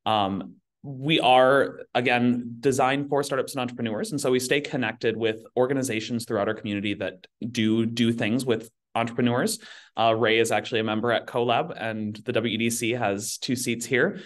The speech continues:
So we stay connected and, uh, keep a finger on the pulse of the entrepreneurial ecosystem so that when we do have entrepreneurs and startups that come to us for support or just to bounce ideas, we have a network of people that we can send them to and kinda,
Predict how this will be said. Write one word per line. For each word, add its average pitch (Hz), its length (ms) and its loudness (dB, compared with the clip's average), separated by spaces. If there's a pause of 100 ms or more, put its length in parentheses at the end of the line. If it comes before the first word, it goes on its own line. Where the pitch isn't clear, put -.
(320)
So 131 360 6
we 127 220 2
stay 165 300 2
connected 160 500 -6
and, 120 380 -2
uh, 107 180 -6
keep 147 160 -8
a 147 40 -6
finger 151 280 2
on 131 80 4
the 117 80 0
pulse 117 340 0
of 113 100 -2
the 113 60 -2
entrepreneurial 107 580 -2
ecosystem 104 640 -4
so 104 140 -4
that 104 180 0
when 113 220 0
we 113 100 2
do 113 220 0
have 120 180 -2
entrepreneurs 104 560 -4
and 101 100 -4
startups 101 360 -2
that - 120 -8
come 107 220 -2
to 98 100 2
us 98 160 0
for - 160 -6
support - 640 0
or 104 400 2 (340)
just 120 200 -2
to 113 80 -2
bounce 110 260 0
ideas, 107 560 0
we 120 420 2
have 120 520 -2
a 113 120 -2
network 117 300 -2
of 127 80 -8
people 117 280 0
that 113 100 0
we 110 100 -4
can 101 220 -8
send 101 280 -2
them 98 360 -2
to 240 340 4 (320)
and 123 160 0
kinda, 110 460 0